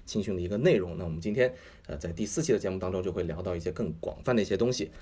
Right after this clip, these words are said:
那首先要来介绍一下我们今天的三位大咖、三位嘉宾。那么首先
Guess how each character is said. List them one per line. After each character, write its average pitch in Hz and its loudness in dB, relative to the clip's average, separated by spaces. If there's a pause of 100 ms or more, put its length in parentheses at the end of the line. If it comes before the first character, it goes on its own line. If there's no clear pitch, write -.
(180)
那 131 0
首 120 8
先 143 6
要 135 6
来 101 4
介 117 6
绍 101 2
一 87 0
下 87 0
我 73 0
们 78 -2
今 131 0
天 143 4
的 - 0
三 87 -4
位 87 -2
大 - 0
咖、 104 0
三 98 0
位 87 2
嘉 117 6
宾。 135 2
那 110 -2
么 85 -4
首 90 0
先 127 8